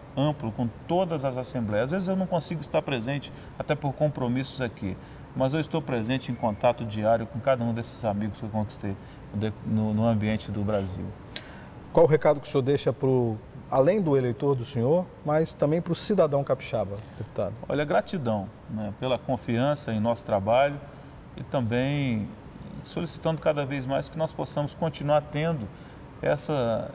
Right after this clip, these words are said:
Speaker 1: essa, esse link direto, né, pessoalmente, através da nossa assessoria, do nosso gabinete, do nosso contato pessoal, porque todo o patrimônio que eu conquistei até hoje é essa relação, o crédito, a confiança da população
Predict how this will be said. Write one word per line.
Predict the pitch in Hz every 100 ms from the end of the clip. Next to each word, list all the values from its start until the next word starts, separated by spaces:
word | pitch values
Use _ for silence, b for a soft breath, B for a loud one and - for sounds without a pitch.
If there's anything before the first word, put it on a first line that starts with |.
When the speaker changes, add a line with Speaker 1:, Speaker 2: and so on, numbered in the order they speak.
| -
Speaker 1:
essa, | - - -
esse | - 196
link | 185 175 135
direto, | 123 120 123 - 107
né, | 120 120 - - - - -
pessoalmente, | 131 - 127 107 101 120 127 123 113
através | 104 107 104 117 107 - B B B -
da | 110
nossa | 110 120 113
assessoria, | 120 107 117 104 117 113
do | 113
nosso | 120 -
gabinete, | 110 104 101 107 120 107 160
do | 165
nosso | 135 -
contato | 127 107 120 -
pessoal, | - 107 - 107 127 - B B B - -
porque | 143 - 160 156 131 - -
todo | 196 220 170
o | 175 147 117 131 123
patrimônio | 151 - 135 135 143 127
que | 135
eu |
conquistei | 104 127 - - 127
até | 123 135
hoje | 120 151 160 185 185 117 -
é | 135 143
essa | 147 139
relação, | 139 147 127 - 104
o | 101 104 -
crédito, | 127 147 143 - 123
a |
confiança | - 131 - 120 131 - 110
da | 110
população | 107 110 104 104 123 135